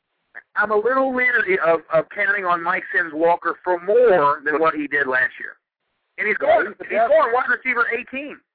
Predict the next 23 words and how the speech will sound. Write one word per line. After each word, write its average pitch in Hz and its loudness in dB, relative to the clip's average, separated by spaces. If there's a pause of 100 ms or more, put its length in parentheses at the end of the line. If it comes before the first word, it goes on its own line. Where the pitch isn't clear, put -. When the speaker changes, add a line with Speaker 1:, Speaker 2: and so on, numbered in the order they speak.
(1000)
Speaker 2:
Yeah, 123 -12
he's 170 -12
a 165 -10
definite 190 -2
homer. 170 -4
There's 156 -14
no 180 -12
doubt 170 -6
about 151 -6
that. 165 -6 (120)
And, 127 -18
uh, 127 -10 (640)
so, 143 -4
uh, 139 -2 (120)
you 165 -8
know, 165 -8
that, 160 -10 (100)
that, - -12
that, 185 -2
there's 170 -4
your 185 -8
platoon, 196 -10 (180)
platoon 220 -6